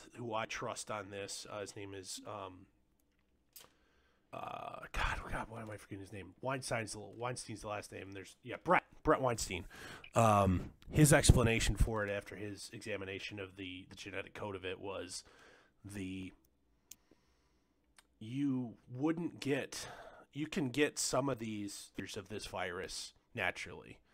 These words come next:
It's unlikely that you get all of them through a random mutation. I'm thinking it was an accidental gain of function leak, but of course, you know, the Chinese will never admit to that, 'cause then all of a sudden they'd be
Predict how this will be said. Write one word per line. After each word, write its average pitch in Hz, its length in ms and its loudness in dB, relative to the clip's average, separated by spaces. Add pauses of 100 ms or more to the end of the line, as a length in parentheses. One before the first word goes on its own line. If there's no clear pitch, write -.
(340)
It's - 280 -4
unlikely 135 560 2
that 107 220 -10
you 101 120 -10
get 101 240 -12
all 101 260 -4
of 92 140 -14
them 82 340 -8 (840)
through 127 140 -6
a 101 40 -6
random 92 300 -6
mutation. - 600 -10 (800)
I'm 147 160 4
thinking 139 400 -2
it 123 100 -6
was 120 160 -6
an 113 60 -8
accidental 104 500 -6
gain 101 240 -10
of 95 80 -10
function 98 480 -12
leak, 95 260 -10
but 90 220 -10
of - 100 -12
course, - 280 -10
you 107 60 -10
know, 98 100 -12
the 104 80 -14
Chinese 80 420 -12
will 104 120 -14
never 78 180 -12
admit 92 240 -12
to - 100 -10
that, 107 280 -6
'cause 117 200 -6
then 131 160 -4
all 151 80 -6
of 160 60 -6
a 160 40 -8
sudden 175 320 -6
they'd 180 140 -4
be 185 240 -2